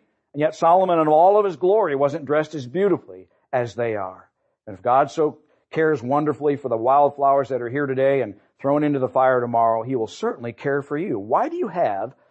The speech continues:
such little faith? So don't worry about these things, saying, 'What will we eat? What will we drink? What will we wear?' These things dominate the thoughts of unbelievers,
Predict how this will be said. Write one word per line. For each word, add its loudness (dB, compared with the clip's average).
such -6
little -2
faith? -8
So 0
don't 0
worry 2
about 2
these -8
things, -8
saying, -2
'What 4
will 0
we -10
eat? -8
What 2
will 2
we -2
drink? -4
What 4
will 2
we -2
wear?' 0
These -2
things -6
dominate 2
the 2
thoughts 2
of 0
unbelievers, -2